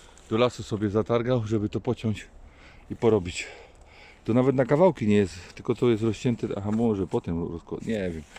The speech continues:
Ja się nie znam, <laughs> jak oni to. Patrzcie, jeszcze nie wyszło wszystko na drogę.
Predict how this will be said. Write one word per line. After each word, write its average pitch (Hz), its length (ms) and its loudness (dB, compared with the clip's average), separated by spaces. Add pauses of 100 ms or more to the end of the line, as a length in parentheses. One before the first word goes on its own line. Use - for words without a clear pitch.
(200)
Ja 104 80 -2
się - 140 -4
nie 107 100 6
znam, - 480 -2
<laughs> - 0 -
jak 120 220 0
oni 120 160 2
to. - 100 -12 (460)
Patrzcie, 104 240 0
jeszcze 107 220 0
nie 107 100 2
wyszło 101 260 -4
wszystko 101 280 -8
na 90 80 -2
drogę. 87 240 -6